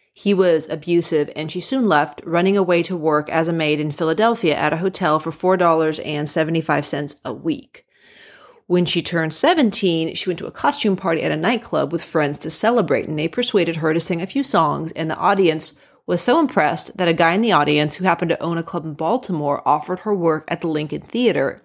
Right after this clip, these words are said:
and she started at ten dollars a week, but the theater manager usually stole all of her tips. So Ethel next moved on to the black vaudeville circuit, but it was a grueling existence, and she had to work, as she put it, from nine until unconscious.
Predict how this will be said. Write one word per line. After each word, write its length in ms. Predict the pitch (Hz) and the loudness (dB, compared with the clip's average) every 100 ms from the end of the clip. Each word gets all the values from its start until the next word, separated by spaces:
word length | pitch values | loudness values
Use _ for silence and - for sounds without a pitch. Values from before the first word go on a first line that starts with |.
| _ _ | _ _
and 160 | 160 151 | -6 -4
she 80 | |
started 360 | 185 277 359 202 | 0 4 6 6
at 120 | 165 | 2
ten 200 | - 208 | 2 2
dollars 300 | 190 175 151 | 4 4 2
a 60 | 160 | 2
week, 240 | 208 196 | 0 -2
but 100 | 170 | -4
the 80 | 160 | -6
theater 340 | 165 190 175 | 0 2 2
manager 420 | 170 160 160 156 160 | 2 0 0 -2 -2
usually 420 | 175 202 180 175 | 0 0 2 0
stole 340 | - 156 143 | 0 0 0
all 220 | - - | -2 -4
of 80 | 139 | -4
her 80 | 117 | -8
tips. 420 | - - - - - _ _ _ _ _ | -8 -10 -8 -10 -12 _ _ _ _ _
So 160 | - 226 | 0 2
Ethel 340 | - 262 349 | 2 2 2
next 300 | 285 233 233 | 4 2 0
moved 260 | 226 214 175 | 0 2 2
on 180 | 185 180 | 0 0
to 80 | 180 | 0
the 80 | |
black 300 | 156 160 156 | 0 2 0
vaudeville 480 | 151 147 143 135 127 | 0 0 0 -2 -6
circuit, 500 | - 143 123 127 120 - | -6 -6 -6 -6 -4 0
but 100 | 165 | 0
it 100 | 160 | 0
was 140 | 165 | -2
a 60 | 156 | 0
grueling 380 | 180 190 220 | 2 2 4
existence, 600 | 208 156 160 - 156 151 - | 2 0 -2 -4 -8 -8 -8
and 180 | 160 156 | -8 -6
she 140 | - | -4
had 160 | 180 175 | -2 -2
to 100 | 185 | 0
work, 320 | 156 160 156 | 2 2 0
as 160 | - 151 | -4 -2
she 160 | - | 0
put 220 | 180 180 165 | 0 2 2
it, 140 | - | 0
from 240 | - 165 | -2 -2
nine 260 | 160 151 156 | 0 0 0
until 260 | 156 165 - | -2 -4 -6
unconscious. 800 | 143 151 - - - - - | -6 -8 -8 -8 -8 -8 -10